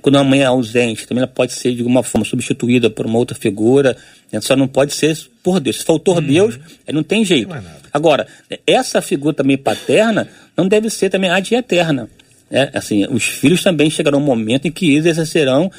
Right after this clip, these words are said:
Speaker 1: as suas responsabilidades, as suas individualidades e tocarão as suas vidas e serão pais e mães. Pais e mães. E aí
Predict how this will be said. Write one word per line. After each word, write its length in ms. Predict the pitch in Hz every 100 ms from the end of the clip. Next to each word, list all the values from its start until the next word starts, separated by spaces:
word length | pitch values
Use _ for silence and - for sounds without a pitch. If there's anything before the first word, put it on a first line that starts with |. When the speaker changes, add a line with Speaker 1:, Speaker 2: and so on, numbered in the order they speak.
| - -
Speaker 1:
as 140 | 120
suas 340 | - 139 131 117
responsabilidades, 1000 | - - 127 120 107 101 110 147 170
as 80 | 147
suas 160 | - 135
individualidades 880 | 131 123 123 110 98 104 147 175 - - -
e 140 | - 185
tocarão 380 | - 170 151
as 100 | 135
suas 240 | - 120 113
vidas 320 | 107 180 - - -
e 60 |
serão 340 | 214 - 226 180
pais 320 | - - 175
e 60 | 247
mães. 400 | 185 156 - - _ _ _ _ -
Pais 200 | 113 117
e 60 | 202
mães. 320 | 151 113 - _ _ _
E 60 | 143
aí 240 | 190 247